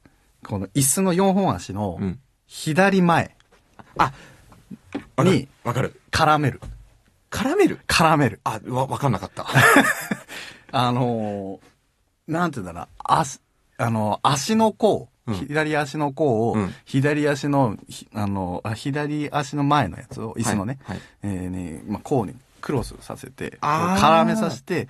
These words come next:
Speaker 1: 椅子とも一体化になってる。で、そのまま弾く。
Speaker 2: あ。
Speaker 1: で、
Speaker 2: あ、なるほど。
Speaker 1: 感じ。
Speaker 2: ちょっと今実践してるけど、
Speaker 1: で、うん。
Speaker 2: 意外となんかあれだね。
Speaker 1: なんつうの？
Speaker 2: 幹ができるような感じがあるね。
Speaker 1: そう。う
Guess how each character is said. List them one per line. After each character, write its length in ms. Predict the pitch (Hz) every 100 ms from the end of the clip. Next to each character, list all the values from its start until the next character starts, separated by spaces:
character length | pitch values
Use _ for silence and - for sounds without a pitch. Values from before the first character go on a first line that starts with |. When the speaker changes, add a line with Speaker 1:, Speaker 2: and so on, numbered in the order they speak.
| -
Speaker 1:
椅 80 | 156
子 180 | 135 -
と 160 | - 170
も 300 | 143 98 -
一 80 | 135
体 280 | - 135
化 100 | 127
に 60 | 110
な 60 | -
っ 20 |
て 100 | -
る。 60 | - - _ _ _ _ -
で、 100 | 139
そ 140 | 135
の 80 | 190
ま 100 | 196
ま 160 | 185 185
弾 120 | 185
く。 280 | - 165 - _ _ _ - _ _ _ -
Speaker 2:
あ。 60 | 156
Speaker 1:
で、 100 | 135 - -
Speaker 2:
あ、 20 |
な 80 | 147
る 60 |
ほ 120 | 160
ど。 80 | 151
Speaker 1:
感 200 | 135 120
じ。 180 | 104 101 -
Speaker 2:
ち 60 | -
ょ 40 |
っ 20 |
と 60 | 156 95 - -
今 240 | 117 107 90 -
実 380 | 104 98 -
践 100 | 143
し 120 | 139 -
て 120 | 147
る 140 | 143
け 100 | 127
ど、 220 | - 73 -
Speaker 1:
で、 40 | 117
う 20 |
ん。 100 | 104
Speaker 2:
意 80 | 139
外 180 | 160 160
と 120 | 160
な 80 | 165
ん 80 | 131
か 180 | - -
あ 80 | 107
れ 80 |
だ 80 | 104
ね。 160 | 110 - - - - _ _ _ _
Speaker 1:
な 240 | - 143 175
ん 60 |
つ 100 | 131
う 20 |
の？ 20 | 156
Speaker 2:
幹 200 | - 107
が 140 | 90
で 80 | 90
き 100 | 117
る 80 | 95
よ 60 |
う 20 |
な 80 | 85
感 160 | - 139
じ 60 |
が 80 | 113
あ 20 |
る 80 | 92
ね。 60 | 123
Speaker 1:
そ 60 |
う。 20 |
う 40 | 101